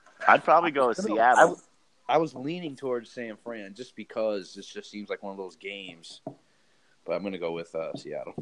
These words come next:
Speaker 1: I don't know if that dude can walk into Seattle and put up some points.
Speaker 2: Nah, Matt Breida would have to go off.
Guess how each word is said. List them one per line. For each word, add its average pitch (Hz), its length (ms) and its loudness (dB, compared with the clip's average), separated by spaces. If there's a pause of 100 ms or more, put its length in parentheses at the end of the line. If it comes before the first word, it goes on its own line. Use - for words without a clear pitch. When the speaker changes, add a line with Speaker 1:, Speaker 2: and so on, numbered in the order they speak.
(200)
Speaker 1:
I 127 60 -6
don't 147 180 -2
know 104 200 -4
if - 100 -20
that 101 220 -2
dude 98 240 -10
can 101 140 -12
walk 101 280 4
into 92 220 -4
Seattle 90 680 -2
and 80 400 -8 (240)
put 95 180 0
up 78 220 0
some 67 160 -6
points. 80 500 -4 (680)
Speaker 2:
Nah, 90 240 0
Matt 107 300 4
Breida 110 260 0
would 95 140 -2
have 98 200 -6
to 98 80 -10
go 90 280 -4 (160)
off. 87 420 0